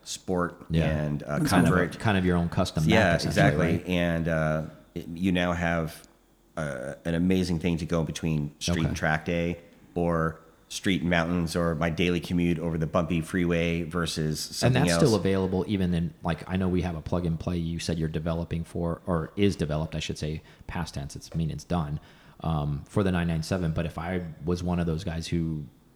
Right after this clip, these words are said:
Speaker 2: had the means and I wanted to be ham on my car, I could put that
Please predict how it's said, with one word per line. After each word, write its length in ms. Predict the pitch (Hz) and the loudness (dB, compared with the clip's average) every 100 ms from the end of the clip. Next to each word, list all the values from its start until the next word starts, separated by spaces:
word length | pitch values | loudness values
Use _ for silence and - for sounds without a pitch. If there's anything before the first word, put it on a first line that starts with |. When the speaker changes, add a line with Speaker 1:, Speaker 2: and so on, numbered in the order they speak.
| _ | _
Speaker 2:
had 260 | - 107 139 | -4 0 2
the 80 | 85 | 2
means 300 | 80 82 85 | 2 0 0
and 100 | 82 | 0
I 60 | |
wanted 320 | 78 92 117 | 2 2 2
to 60 | 85 | 0
be 280 | 82 80 76 | 0 -2 -4
ham 340 | - 95 87 85 | -2 2 4 4
on 100 | 80 | 2
my 140 | 78 | 0
car, 340 | - 80 80 - | -2 -2 -4 -4
I 120 | 82 | -4
could 260 | - 80 | -2 -2
put 280 | - 90 - | -2 -2 -2
that 240 | 85 78 | -6 -6